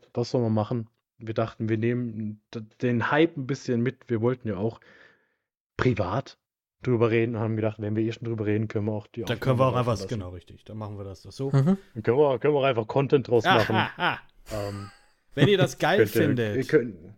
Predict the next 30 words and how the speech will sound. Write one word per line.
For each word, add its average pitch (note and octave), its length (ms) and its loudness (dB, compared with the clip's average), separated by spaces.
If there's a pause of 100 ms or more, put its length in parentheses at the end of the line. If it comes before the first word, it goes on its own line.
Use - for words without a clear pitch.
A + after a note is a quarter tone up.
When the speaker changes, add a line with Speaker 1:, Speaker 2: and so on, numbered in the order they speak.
(320)
Speaker 2:
und C3 100 -10
vielleicht C#3+ 280 0
auch C#3 60 -2
mehr C#3+ 240 0
davon C#3 280 -6
haben A#2+ 280 -8
wollt, G#2+ 200 -12
dann A2 120 -12
sagt's A#2 280 -16
uns D#3 180 -18
doch B2 200 -20
einfach. A2 420 -20 (340)
Also, A2+ 420 -10 (540)
erstens C3 280 -10
könnt B2+ 160 -2
ihr B2+ 60 0
uns A#2 80 -4
natürlich B2 320 -4
bewerten, B2 480 -4 (440)
ähm, B2 440 -6 (140)
auf B2+ 160 -14
den A2+ 300 -10 (120)
Plattformen, B2+ 420 -8
wie A#2+ 100 -6
ihr A#2 140 -2
euren G#2+ 400 -10 (560)
Podcast - 560 -4
zu C#3+ 140 -4
euch D#3 200 0
nehmt. E3 300 -8